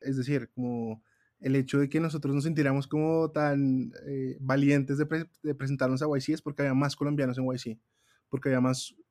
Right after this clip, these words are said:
gente de la Universidad de los Andes en, en Y C. Eso le hace pensar a uno que uno también puede. Entonces, más ejemplos replican mucho esto. Entonces, no sé,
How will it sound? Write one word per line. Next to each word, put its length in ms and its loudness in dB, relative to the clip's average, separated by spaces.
gente 300 2
de 80 6
la 60 8
Universidad 580 4
de 100 -2
los 140 -2
Andes 300 0
en, 220 0
en 220 -2
Y 60 -4
C. 200 -6
Eso 240 -10
le 80 0
hace 160 -6
pensar 240 -4
a 20 -2
uno 160 -2
que 80 -10
uno 140 2
también 220 0
puede. 260 -2
Entonces, 180 2
más 120 2
ejemplos 880 0
replican 540 -2
mucho 380 0
esto. 200 -4
Entonces, 640 -8
no 100 2
sé, 260 0